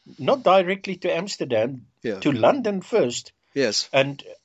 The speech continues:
Speaker 1: and in London, it is being auctioned to the polishers in Amsterdam. In Amsterdam,
Speaker 2: Mm-hmm.
Speaker 1: it is shipped back to London.
Speaker 2: Right.
Speaker 1: Why all the way back to London? Who knows?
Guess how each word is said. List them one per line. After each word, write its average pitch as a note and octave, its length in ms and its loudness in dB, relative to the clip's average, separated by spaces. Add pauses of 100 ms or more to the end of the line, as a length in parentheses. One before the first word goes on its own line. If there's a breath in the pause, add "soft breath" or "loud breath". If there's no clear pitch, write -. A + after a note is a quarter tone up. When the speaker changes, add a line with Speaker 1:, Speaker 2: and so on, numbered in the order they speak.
(260)
Speaker 1:
and D3 280 -4
in B2 260 -4
London, F3+ 500 0
it D3 220 -10
is D3+ 240 -2
being D3+ 320 -4
auctioned G#3 680 0
to C#3+ 120 -2
the C#3 200 0
polishers D#3+ 960 2
in C3+ 380 -4 (160)
Amsterdam. C#3 720 0 (1120 soft breath)
In C#3 180 -4
Amsterdam, G3+ 920 2
Speaker 2:
Mm-hmm. E3 120 -6
Speaker 1:
it D#3 140 -8
is D3 100 -6
shipped - 400 -2
back D3 340 -2
to F3 100 -4
London. C3 500 0
Speaker 2:
Right. - 80 -20 (120)
Speaker 1:
Why F#3+ 380 0
all G#3+ 260 0
the G3 100 2
way E3 200 2
back C#3+ 320 0
to F3+ 80 -2
London? D3+ 580 0 (880 soft breath)
Who C#3 140 2
knows? F3+ 520 2